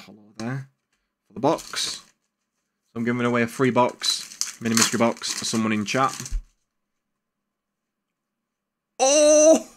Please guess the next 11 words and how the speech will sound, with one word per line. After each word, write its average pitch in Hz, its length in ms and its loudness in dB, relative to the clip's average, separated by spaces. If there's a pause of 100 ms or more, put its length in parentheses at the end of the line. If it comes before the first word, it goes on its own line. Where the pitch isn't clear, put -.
(180)
<laughs> - 600 0 (680)
I 190 60 0
told 320 500 4
ya! 117 280 4 (560)
Every 277 520 6
single 240 500 4
time 147 560 2
Edwin 139 600 2
joins. 120 640 0 (520)
Damn, 247 720 6
son! 269 600 4